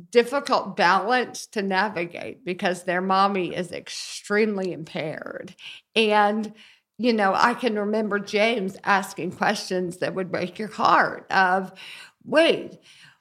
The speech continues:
why would God not heal you, Mommy?" I mean, and that's, like, when he's first engaging Jesus and understanding Christian faith. And the questions were just really difficult to answer and,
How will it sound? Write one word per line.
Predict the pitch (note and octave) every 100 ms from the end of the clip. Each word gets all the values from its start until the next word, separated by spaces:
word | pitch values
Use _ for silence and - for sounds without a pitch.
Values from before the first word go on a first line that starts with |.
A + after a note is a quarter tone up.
| _
why | A3 A#3 C#4
would | D4+ A#3
God | A#3+ A#3 B3
not | B3 A#3 A#3 A3
heal | C#4 E4
you, | D4+ F#3+
Mommy?" | E3 C#3+ F3+ F#3 A#3+ B3+ B3 _
I | -
mean, | F#3
and | F3 G3
that's, | F#3 - -
like, | F3+ F3+ F3+ -
when | G#3+ G3
he's | F3 - - -
first | A3 C4 - - -
engaging | G3+ F#3 - G3+ G3 A#3 - D#3 E3+
Jesus | F3 G#3+ C4+ A3 A#3 G#3 G#3+ A3+ - -
and | G#3+ G#3 G3+ G3 A3 G#3+
understanding | - A#3+ A#3 A#3 A#3 A#3+ A3 G3+
Christian | - A#3 A#3 F#3 G3
faith. | F#3+ G#3+ C4 G#3+ G3+
And | F#3+ F#3+ F#3+ - -
the | G3
questions | G3+ G3+ A#3 - F#3+ F#3 D#3+
were | F#3+ G3
just | G3 F#3+ F#3+ - -
really | F3+ G3+ G#3 B3 G3+
difficult | F3+ D#3+ - C3+ - A2 -
to | - G3
answer | G3+ F#3+ A3+ - A3+ A#3 A3
and, | E3 E3+ F#3 F3